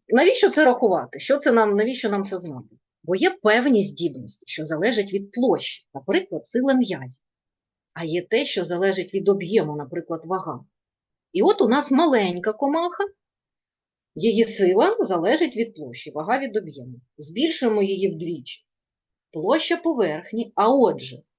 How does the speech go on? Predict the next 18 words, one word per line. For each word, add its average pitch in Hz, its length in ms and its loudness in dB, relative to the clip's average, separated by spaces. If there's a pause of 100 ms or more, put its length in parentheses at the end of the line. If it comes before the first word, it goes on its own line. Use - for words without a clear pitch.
(100)
сила 214 580 2
її 135 460 -6
збільшилася 156 800 -6
у - 100 -8
чотири 247 600 0
рази, 208 420 -6 (640)
а 180 100 4
об'єм, 226 520 0
а 175 100 0
отже 190 300 2
і 214 60 0
вага, 190 420 -2 (120)
збільшилася 160 800 -4 (140)
аж 208 580 -2
у 202 260 -4 (120)
вісім 175 440 -4
разів. 135 340 -16 (1400)
Е, 147 680 -4